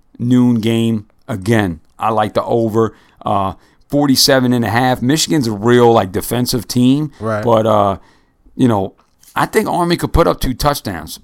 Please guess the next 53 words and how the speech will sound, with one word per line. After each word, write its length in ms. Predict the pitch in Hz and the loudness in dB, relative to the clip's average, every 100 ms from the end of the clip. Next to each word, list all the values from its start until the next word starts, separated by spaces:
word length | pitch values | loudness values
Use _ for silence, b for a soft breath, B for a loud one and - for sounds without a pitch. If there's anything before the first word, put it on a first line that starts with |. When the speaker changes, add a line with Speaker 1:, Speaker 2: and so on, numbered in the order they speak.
| - | -12
Speaker 1:
I 120 | 110 | -8
still 220 | 110 - 135 | -8 -6 -2
think 200 | 135 127 | -2 0
Michigan 380 | 131 107 113 | -2 -2 -2
rolls. 440 | 98 120 139 110 98 | 2 6 6 4 0
They're 100 | 110 | 0
minus 340 | 120 139 110 | 2 2 -2
twenty-two 440 | - 127 113 120 110 | -2 -2 -2 -2 -2
and 80 | |
a 40 | 95 | 0
half. 300 | 120 107 - | -2 -2 -4
Speaker 2:
Right. 260 | 120 120 113 | -6 -4 0
Speaker 1:
I'm 120 | 139 | 2
not 180 | 123 120 | 2 2
laying 280 | 120 110 | 0 0
that. 300 | 110 147 - | 0 -2 -2
But 240 | 117 110 - b b b | 2 2 0 b b b
if 160 | 98 | -4
they 140 | 92 170 | 0 0
could 140 | 190 | 0
get 140 | 196 - | -2 -2
me, 100 | 170 | -4
if, 140 | 139 - - | -6 -6 -6
if 120 | 135 123 | -4 0
Army 280 | 156 190 196 | 2 4 2
could 160 | 180 143 | -4 -4
get 140 | 170 | -4
me 120 | 156 | -2
fourteen 560 | 147 - 151 - 151 143 | -4 -2 -2 -2 -4 -4
points, 460 | - 151 170 - - b b b b | -2 -2 -2 -6 -14 b b b b
I 120 | - | -2
could 140 | - 113 | 0 2
hit 200 | 135 131 | 0 2
that 180 | 107 - | -2 -2
forty-eight. 560 | 123 107 95 107 82 _ | -4 -2 -2 -4 -6 _
Speaker 2:
Okay. 240 | 113 127 180 | -6 0 2
Speaker 1:
You 60 | |
know 40 | 143 | 2
what 20 | |
I 40 | 107 | 2
mean? 180 | 110 | 0
So 140 | 107 120 | 2 4
I 60 | |
like 200 | 123 139 | 6 4
the 80 | 127 | 4
over 320 | 113 120 113 | 2 0 0
there, 200 | 113 110 | 0 0
too. 340 | 101 117 113 110 b b | 0 -2 -2 -2 b b
Uh, 340 | - 110 101 110 | -4 -2 -2 -2
doesn't 260 | 123 127 | -2 0
necessarily 420 | 127 110 123 120 | 0 2 2 2
mean 160 | 117 117 | 2 0
that 180 | 117 | -2